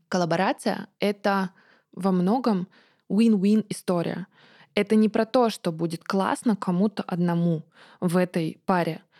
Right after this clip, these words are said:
Это не про то, что выиграет бренд-менеджер, который в конце повесит себе медаль на шею и <laughs> скажет, что он лучший сотрудник месяца.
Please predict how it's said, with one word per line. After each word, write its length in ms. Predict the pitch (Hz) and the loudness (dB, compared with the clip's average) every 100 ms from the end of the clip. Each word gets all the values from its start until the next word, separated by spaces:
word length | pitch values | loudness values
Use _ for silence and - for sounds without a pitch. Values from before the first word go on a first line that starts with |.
| _ - | _ -2
Это 180 | 190 | 2
не 100 | 208 | 2
про 140 | 202 202 | 2 2
то, 160 | 220 | 0
что 160 | 220 185 | 0 -2
выиграет 560 | 170 208 190 180 - - _ | 0 0 0 0 -4 -18 _
бренд-менеджер, 800 | - 190 180 196 208 311 262 190 - | -2 0 0 2 2 0 -2 -4 -6
который 380 | 196 196 185 170 | -2 0 2 0
в 80 | - | -2
конце 420 | 180 185 214 190 | -2 -2 -2 0
повесит 440 | 185 180 180 175 | 0 0 -2 -8
себе 180 | - 180 | -8 -4
медаль 340 | 180 170 254 | -2 0 0
на 80 | 294 | 0
шею 400 | 247 208 175 165 - - - | -4 -4 -2 -4 -10 -20 -12
и 100 | - | -4
<laughs> 0 | |
скажет, 380 | 202 - 262 240 | -4 0 0 0
что 180 | - 202 | 0 0
он 120 | 180 | 2
лучший 220 | 208 - | 2 0
сотрудник 440 | 202 180 202 185 196 | -2 0 0 0 2
месяца. 540 | 190 175 - - 190 | 2 0 -4 -8 -10